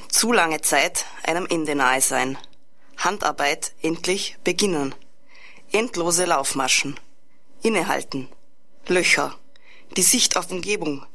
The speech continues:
füllen wollen. Dem Ende ganz nahe.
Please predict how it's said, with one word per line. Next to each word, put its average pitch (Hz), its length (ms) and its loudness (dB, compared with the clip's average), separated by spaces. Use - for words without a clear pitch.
füllen 143 600 0
wollen. 127 380 0
Dem 185 120 2
Ende 208 260 2
ganz 151 300 0
nahe. 135 400 0